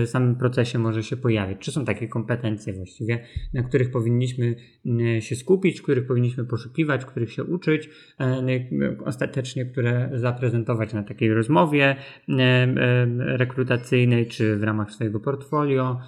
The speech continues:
e, czy innego tego typu a-, aktywności?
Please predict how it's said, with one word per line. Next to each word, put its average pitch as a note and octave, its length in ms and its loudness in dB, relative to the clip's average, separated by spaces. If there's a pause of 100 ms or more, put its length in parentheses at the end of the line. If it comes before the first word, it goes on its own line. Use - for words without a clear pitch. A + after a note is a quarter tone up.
(280)
e, A2+ 220 2
czy - 200 -4
innego A2 400 2
tego G#2 260 -4
typu G#2+ 520 -4
a-, A#2+ 160 -6
aktywności? A2+ 760 -6